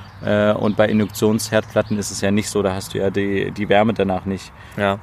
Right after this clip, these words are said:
Speaker 1: Andererseits, und das ist, fand ich auch ganz interessant, das war gar nicht die Frage, die ich mir gestellt habe, aber ich habe mir immer schon mal die Frage gestellt, was ist der Vorteil von so einer Induktionsherdplatte
Speaker 2: Mhm.
Speaker 1: im Gegensatz zu Ke-, Ceran-Kochfeld? Ähm,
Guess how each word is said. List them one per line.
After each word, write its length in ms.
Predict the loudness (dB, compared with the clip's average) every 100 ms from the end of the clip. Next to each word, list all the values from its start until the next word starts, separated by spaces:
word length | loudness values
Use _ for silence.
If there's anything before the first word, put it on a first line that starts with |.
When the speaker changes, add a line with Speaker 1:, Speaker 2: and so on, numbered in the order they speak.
| -2
Speaker 1:
Andererseits, 720 | -2 0 0 0 0 -4 -12 -6
und 160 | -2 0
das 200 | 0 -4
ist, 140 | -10 -2
fand 220 | 0 2
ich 100 | 0
auch 120 | 0 0
ganz 180 | 0
interessant, 540 | -2 -4 0 0 0 -4
das 140 | -2 2
war 120 | 2
gar 160 | 4 2
nicht 160 | -2
die 60 | -4
Frage, 340 | 2 2 2
die 80 | -2
ich 120 | -2
mir 100 | -4
gestellt 360 | -4 0 0 2
habe, 140 | 0
aber 140 | 0 0
ich 100 | -2
habe 100 | -2
mir 60 | 0
immer 200 | 0 -2
schon 140 | 0
mal 140 | 2 0
die 80 | -2
Frage 260 | 0 0
gestellt, 320 | -2 -2 0 0
was 160 | -2
ist 100 | -2
der 60 | -2
Vorteil 300 | 0 2 2
von 200 | 0 0
so 80 | 2
einer 140 | 0 0
Induktionsherdplatte 1200 | -2 -4 -4 -2 -2 -2 -6 -2 -4 0 -2 -2
Speaker 2:
Mhm. 320 | -2 0 -2 -4
Speaker 1:
im 140 | -2 2
Gegensatz 400 | 4 4 2 0
zu 120 | -8
Ke-, 180 | -8 -8
Ceran-Kochfeld? 920 | -2 2 2 2 -4 -4 0 0 -2 -12 -20 -20 -20 -6
Ähm, 540 | 2 4 4 4 0